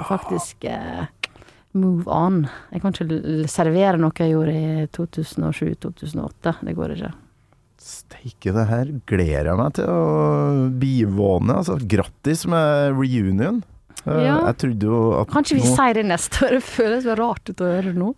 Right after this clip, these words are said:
Speaker 2: Ja.
Speaker 1: Men
Speaker 2: Nei,
Speaker 1: du
Speaker 2: jeg skal gratulere. Du får komme tilbake når, eh,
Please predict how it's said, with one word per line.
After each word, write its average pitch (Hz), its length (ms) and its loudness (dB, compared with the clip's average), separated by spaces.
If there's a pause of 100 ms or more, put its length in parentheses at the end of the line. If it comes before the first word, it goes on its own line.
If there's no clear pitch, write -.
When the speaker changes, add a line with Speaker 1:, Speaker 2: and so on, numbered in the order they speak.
Speaker 2:
Ja. 143 220 4 (880)
Speaker 1:
Men 127 100 2
Speaker 2:
Nei, 147 80 2
Speaker 1:
du 143 60 2
Speaker 2:
jeg 139 80 0
skal 135 200 0
gratulere. 107 580 4
Du 117 300 2
får - 140 -4
komme 120 280 0
tilbake 85 540 0
når, 104 360 2
eh, 95 300 0